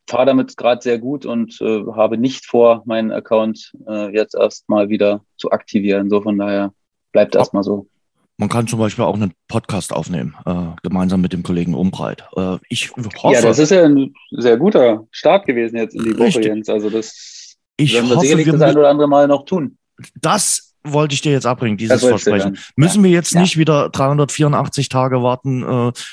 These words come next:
Speaker 2: bis zum nächsten Mal, bis wir uns hier wieder hören, sondern vielleicht können wir den, äh, Rhythmus ein bisschen verkürzen, sag ich mal.
Speaker 1: Das garantiere ich dir, Jens, dass du
Speaker 2: Ja.
Speaker 1: nicht dreihundertvierundachtzig Tage warten
Speaker 2: Gut.
Speaker 1: musst.
Speaker 2: Du gibst hier damit offiziell im Rasengeflüster das Versprechen ab, ja?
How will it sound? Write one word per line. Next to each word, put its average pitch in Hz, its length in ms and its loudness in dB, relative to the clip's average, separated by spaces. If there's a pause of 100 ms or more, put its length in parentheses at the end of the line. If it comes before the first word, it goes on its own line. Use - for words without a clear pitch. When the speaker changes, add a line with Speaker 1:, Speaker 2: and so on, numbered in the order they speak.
Speaker 2:
bis - 180 0
zum 127 140 -2
nächsten 123 380 -2
Mal, 117 360 -2
bis 139 240 0
wir 135 140 0
uns 117 160 -2
hier 117 160 -2
wieder 110 240 -2
hören, 110 180 -2 (280)
sondern 120 440 0
vielleicht 117 300 -2
können 120 220 0
wir 110 340 0
den, 107 280 0
äh, - 80 -4
Rhythmus 113 600 0
ein 107 80 0
bisschen 104 380 0 (220)
verkürzen, 104 520 -2
sag 76 220 -4
ich 78 140 -8
mal. 50 180 -6 (340)
Speaker 1:
Das 113 220 -2
garantiere 107 440 2
ich 101 100 -6
dir, 95 140 -2
Jens, 92 340 -8 (100)
dass - 200 -4
du 98 60 0
Speaker 2:
Ja. 101 60 2
Speaker 1:
nicht - 180 -4
dreihundertvierundachtzig 98 840 -4
Tage 98 360 -8 (240)
warten 98 220 -2
Speaker 2:
Gut. 98 100 -4
Speaker 1:
musst. - 280 -12 (100)
Speaker 2:
Du 139 100 -2
gibst 165 260 -2
hier 175 360 0
damit 156 280 0
offiziell 135 600 0
im 131 160 2
Rasengeflüster 117 680 -2
das 110 140 -2
Versprechen 110 420 -6
ab, - 140 -8
ja? 196 160 -2